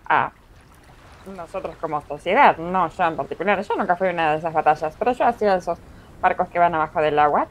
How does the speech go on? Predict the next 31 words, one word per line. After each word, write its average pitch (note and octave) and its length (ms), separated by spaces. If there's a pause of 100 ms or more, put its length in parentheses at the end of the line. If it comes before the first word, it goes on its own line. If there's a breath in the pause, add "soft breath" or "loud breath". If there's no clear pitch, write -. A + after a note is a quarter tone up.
donde D#3 340 (380)
otros E3 260
Grung F3 360
soldados, D#3 600 (160)
como D#3 240
puede D3+ 180
haber D3 200
sido D3 280
Cal, D3+ 280 (320)
se C#3+ 320 (480)
metían F#3 640
y D3 220 (180)
atacaban C#3+ 440
los C#3 80
barcos. C#3+ 300 (720)
Y D#3+ 40
a D#3+ 60
mí E3 120
me E3 120
traían D#3 500
las D3 180
cosas E3+ 320
de F#3+ 100
metal G3 420
que F3 80
encontraban G#3 720
y E3 60
yo D#3+ 140
con D#3 140
eso D#3+ 160
hacía D3+ 420